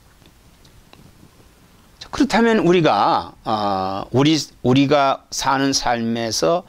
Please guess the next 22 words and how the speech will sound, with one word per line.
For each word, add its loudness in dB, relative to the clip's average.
세 0
번째는 -2
가치 0
있는 0
생활을 -2
해야 -2
된다. -6
가치 -4
있는 -6
생활. -10
그럼 -20
가치라고 0
하는 -2
것은 -2
일평생 -2
어떤 0
일을 2
하여야 0
가치 -4
있는 -2
일을 -2
할-, -8